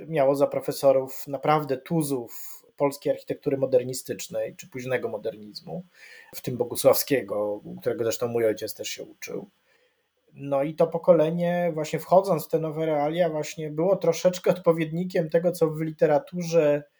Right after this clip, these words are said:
e, i w polityce hiszpańskiej nazywano rozczarowanymi komunistami, czyli właśnie ludzi wychowanych na bardzo silnym takim ideowym wpływie na ich postrzeganie świata,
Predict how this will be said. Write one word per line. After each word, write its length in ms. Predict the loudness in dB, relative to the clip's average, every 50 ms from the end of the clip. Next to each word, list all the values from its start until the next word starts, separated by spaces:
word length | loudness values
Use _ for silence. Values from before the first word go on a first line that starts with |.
| _ _ _ _ _ _ _
e, 200 | -10 -8 -6 -6
i 140 | -6 -8 -10
w 80 | -4 _
polityce 520 | 0 2 2 0 -2 -4 -2 0 0 -2
hiszpańskiej 640 | -2 -4 -8 -8 -6 -2 -2 -2 -2 -2 -4 -6 -4
nazywano 480 | -4 -4 -4 -2 -2 -2 0 0 2 0
rozczarowanymi 720 | 0 0 -2 -2 0 2 2 2 2 0 0 -2 -4 -4
komunistami, 880 | -2 -2 -2 -2 -4 -4 -6 -8 -6 -4 -2 -2 -2 -2 -4 -6 -12 -18 _
czyli 400 | -16 -14 -14 -16 -16 -20 -16 -12
właśnie 520 | -12 -10 -10 -12 -12 -12 -12 -12 -12 -14 -20 _ _ _ _ _ _ _
ludzi 280 | -4 -2 -2 0 -2 -2
wychowanych 520 | -2 -2 -4 -2 0 2 0 0 -2 -4
na 80 | -4 2
bardzo 340 | 4 4 4 4 2 -2
silnym 680 | -6 -6 -8 -8 -4 -2 -2 0 0 0 -2 -2 -2 -4
takim 280 | -8 -8 -8 -10 -10
ideowym 560 | -6 -2 0 2 6 6 6 6 4 0 -6
wpływie 760 | -8 -12 _ _ -2 2 2 2 2 0 -4 -6 -6 -6 -6 -8 _ _ _ _ _ _ _
na 240 | -8 -6 -4 -4 -2
ich 480 | -2 -4 -4 -6 -8 -12 -20 -20 -20 -20 -20 -12
postrzeganie 580 | -10 -8 -8 -6 -6 -4 -2 -2 -2 -2 -4 -8
świata, 720 | -10 -6 -4 -4 -4 -4 -6 -8 -4 -4 -2 -4 -4 -8